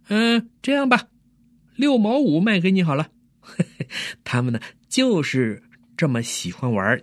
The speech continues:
讲价钱的游戏。当时呢，亚伯拉罕听从了以弗伦，照着他在赫人面前所说的话，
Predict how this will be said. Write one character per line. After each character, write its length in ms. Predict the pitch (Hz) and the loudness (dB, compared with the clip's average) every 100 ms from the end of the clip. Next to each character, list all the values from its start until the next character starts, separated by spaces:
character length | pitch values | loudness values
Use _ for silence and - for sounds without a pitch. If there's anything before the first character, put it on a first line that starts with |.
| _ | _
讲 340 | - 120 - | -2 -2 -4
价 260 | - 190 139 | -4 -2 0
钱 220 | - 92 | -4 -8
的 80 | 92 | -8
游 180 | 82 80 | -8 -12
戏。 240 | - - - _ _ _ _ _ _ _ _ _ _ - - - - - _ | -14 -16 -18 _ _ _ _ _ _ _ _ _ _ -20 -20 -18 -20 -20 _
当 160 | 156 170 | 2 2
时 160 | - | 0
呢， 280 | 127 120 95 _ _ | 0 0 -2 _ _
亚 120 | 151 | -2
伯 100 | 127 | 0
拉 140 | 123 143 | -2 -4
罕 440 | - - 147 185 - _ _ _ _ - | -6 -12 -12 -14 -16 _ _ _ _ -10
听 380 | - 226 254 | -2 0 2
从 240 | 240 - 110 | 0 -2 -2
了 80 | 113 | -2
以 160 | 87 | -6
弗 160 | 82 98 | -6 -6
伦， 260 | 95 76 - _ _ _ _ _ - - - - _ | -6 -8 -16 _ _ _ _ _ -20 -18 -18 -20 _
照 260 | - 170 135 | 2 2 2
着 340 | 113 107 104 - | 0 -2 -2 -4
他 160 | - | -4
在 100 | 160 | -2
赫 200 | 143 - | -2 2
人 160 | 147 120 | 2 2
面 160 | 156 113 | 0 -2
前 200 | 120 123 | -4 -6
所 240 | - 82 | -6 -10
说 240 | - 156 | -6 -4
的 80 | 147 | -4
话， 360 | 143 131 80 | -4 -4 -6